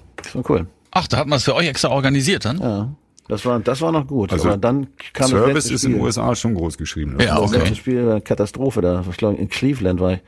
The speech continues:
Speaker 1: Und dann spielte, glaub ich, was ist Deutsch, Deutsch auf Bulgarien oder so, eine Deutsche gegen irgendwie. Und ich ging da rein, da war kein Mensch in dieser Kneipe, aber da, da stand ein Sportsbar.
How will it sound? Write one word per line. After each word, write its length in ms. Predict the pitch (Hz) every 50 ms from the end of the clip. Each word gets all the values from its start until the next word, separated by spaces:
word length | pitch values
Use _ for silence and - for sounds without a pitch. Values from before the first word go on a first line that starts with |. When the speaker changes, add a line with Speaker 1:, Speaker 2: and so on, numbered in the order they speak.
| _ - - - - - - - - - - - - _ _ _
Speaker 1:
Und 180 | - 110 101 98
dann 220 | 104 107 104 101 95
spielte, 300 | - - 120 117 120 117
glaub 140 | 107 104 104
ich, 100 | 104 -
was 140 | 95 95 -
ist 120 | 104 101 -
Deutsch, 280 | 107 107 117 110 -
Deutsch 280 | - 113 117 123 - -
auf 120 | 123 113 -
Bulgarien 480 | 104 101 95 104 98 113 113 101 95
oder 140 | 90 90 87
so, 80 | 87 107
eine 80 | 104
Deutsche 240 | 87 101 101 104 98
gegen 220 | 101 101 104 104 104 98
irgendwie. 260 | - - 98 98 101 - - - - - - - - - - - _ _ _ _ _ _ _ _ _
Und 200 | 120 117 - -
ich 100 | 98 -
ging 140 | - 117 123
da 100 | 117 110
rein, 480 | 98 101 98 104 131 160 180 190 185 - -
da 180 | - - 117 101
war 100 | 107 -
kein 280 | - - 117 127 139
Mensch 240 | 117 110 120 98 -
in 100 | 104 123
dieser 180 | 117 120 127 117
Kneipe, 440 | - - 101 87 95 131 - 175 156
aber 140 | 143 131
da, 120 | 101 107 110
da 160 | 110 - 110
stand 240 | - - 107 107 -
ein 100 | 117 104
Sportsbar. 540 | - - - 90 113 - - 165 175 175